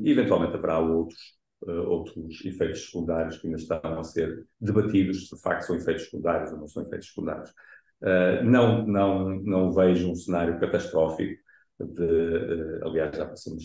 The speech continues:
já passamos algum tempo, já temos alguma experiência com, com, com vacinas, com, com esta vacina em particular, eh, e, e, de facto,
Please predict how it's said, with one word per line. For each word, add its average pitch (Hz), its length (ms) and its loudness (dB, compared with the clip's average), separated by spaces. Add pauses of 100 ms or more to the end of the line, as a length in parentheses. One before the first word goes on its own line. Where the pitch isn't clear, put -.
já 73 140 -4
passamos - 300 -8
algum 76 220 -4
tempo, 101 220 0
já 78 160 -2
temos 80 220 -4
alguma 78 260 -2
experiência 87 400 -6
com, 87 280 -6
com, 90 200 -8
com 95 160 -4
vacinas, 107 500 -2 (580)
com, 85 280 -2
com 87 120 2
esta 85 200 0
vacina 80 340 -6
em 80 40 -8
particular, 95 840 -2 (220)
eh, 82 540 -4
e, 98 400 -2
e, - 40 -10
de - 80 -16
facto, - 320 -8